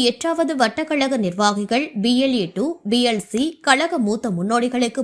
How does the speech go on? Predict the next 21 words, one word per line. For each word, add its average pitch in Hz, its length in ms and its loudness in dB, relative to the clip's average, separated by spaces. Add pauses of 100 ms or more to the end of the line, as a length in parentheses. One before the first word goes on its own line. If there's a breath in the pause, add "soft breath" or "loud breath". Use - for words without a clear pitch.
புத்தாடைகள், 185 580 0 (300 loud breath)
இனிப்புகள் 311 560 2
வழங்கப்பட்டன. 185 560 -4 (420 soft breath)
இதில் 320 320 4
வட்ட 285 200 2 (100)
செயலாளர் 277 580 2
சசிகுமார், 247 720 0
பகுதி 277 400 2
துணை 294 200 2 (120)
செயலாளர் 233 520 0
விஜய் 208 300 -2
உள்ளிட்டோர் 226 440 -2
பங்கேற்றனர். 180 600 -6 (560)
ரத்னபுரி 370 520 2
பகுதியில் 285 560 0
மத்திய 254 400 0
மண்டல 226 340 -2
தலைவர் 208 400 -2
மீனாலோகு 202 540 -2 (140)
ஏற்பாட்டில் 170 460 -2 (360 loud breath)
நாற்பத்தி 311 400 4